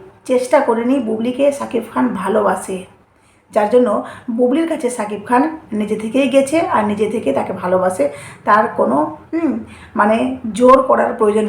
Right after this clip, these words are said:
পড়েনি। তো ভালো কথা, সাকিব খান বুবলিকে নিয়ে যদি ভালো থাকে সেটা তো ভালো কথা, তাই না? ভালো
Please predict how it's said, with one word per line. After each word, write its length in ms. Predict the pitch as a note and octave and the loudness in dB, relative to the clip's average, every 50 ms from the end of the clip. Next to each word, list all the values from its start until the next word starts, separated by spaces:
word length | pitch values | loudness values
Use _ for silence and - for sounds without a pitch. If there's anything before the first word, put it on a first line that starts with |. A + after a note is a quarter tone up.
| G3+ G#3 | -2 -4
পড়েনি। 340 | G3 G3 G3 F#3+ F#3 F3 - - - - - - - - - - - - - - - - - - - - - - - - - - - _ - - - - - | -4 -4 -2 -4 -4 -6 -8 -14 -18 -20 -20 -20 -20 -20 -20 -20 -20 -20 -20 -20 -20 -20 -20 -20 -20 -20 -20 -20 -20 -20 -20 -20 -20 _ -20 -20 -10 -2 -2
তো 40 | - D4 | 2 6
ভালো 160 | D#4 F4 F#4 G4 F#4+ | 8 8 8 8 6
কথা, 180 | D4+ - D#4 C#4 C#4+ - - | 6 4 4 0 -2 -4 0
সাকিব 260 | - B3 - D#4+ D#4+ - - | 0 2 2 2 0 -2 2
খান 180 | D4 D4+ D#4+ D#4+ C#4+ A3 | 6 6 8 8 8 4
বুবলিকে 340 | A3+ A#3+ B3 D#4 D#4+ D#4+ E4 D#4+ D#4 | 4 4 4 4 4 4 4 4 4
নিয়ে 120 | D#4+ D4+ C#4 | 4 4 4
যদি 120 | C#4 C4+ C4 G#3 G#3+ | 2 2 0 0 2
ভালো 140 | G3+ - - G#3 | 0 0 0 -2
থাকে 140 | G3+ - C#4 C4 | -2 -2 -2 -2
সেটা 140 | - - D4+ C4 | 0 -2 0 2
তো 20 | D4 C4 C4 | 2 2 4
ভালো 140 | C#4 C#4+ C4+ B3+ G#3 | 4 4 4 4 2
কথা, 180 | G#3 G#3 F#3+ - - - - - | 0 -2 -6 -8 -8 -12 -18 -8
তাই 120 | - A3 C4+ F4 | -4 -2 0 2
না? 60 | E4 - - - - - - - - G#3+ | 0 0 -2 -4 -12 -14 -16 -14 -8 -2
ভালো 200 | - G#3+ A3 B3 | 0 4 6 6